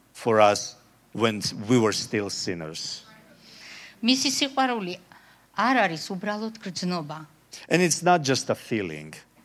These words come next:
Speaker 2: ის არის სინათლე სიბნელეში,
Speaker 1: No, he is light in this dark world.
Speaker 2: რომელიც არასოდეს გაქრება.
Speaker 1: And this light will never go off.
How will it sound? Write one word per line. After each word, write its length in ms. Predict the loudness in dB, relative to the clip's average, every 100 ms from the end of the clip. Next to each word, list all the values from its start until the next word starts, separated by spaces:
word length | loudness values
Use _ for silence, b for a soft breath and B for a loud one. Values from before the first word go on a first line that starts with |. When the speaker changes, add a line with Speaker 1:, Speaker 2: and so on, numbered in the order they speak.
| -4
Speaker 2:
ის 200 | -2 0
არის 260 | 0 -2 -4
სინათლე 600 | -4 -2 -4 -6 -8 -12
სიბნელეში, 840 | -10 -10 -10 -10 -10 -10 -8 -2
Speaker 1:
No, 80 | 4
he 280 | 8 8 8
is 200 | 4 0
light 560 | 2 6 8 6 0
in 100 | -6
this 180 | -6 -4
dark 300 | -2 -2 -4
world. 220 | -4 -2
Speaker 2:
რომელიც 440 | 0 0 -2 -2 0
არასოდეს 640 | 2 2 0 -2 -2 -4
გაქრება. 680 | -6 -8 -10 -14 -12 -14 -4 2
Speaker 1:
And 200 | 4 4
this 220 | 0 4
light 400 | 8 10 8 2
will 260 | 2 2
never 500 | 0 2 2 2 0
go 220 | 0 -2 -2
off. 560 | -2 -4 -6 -10 -14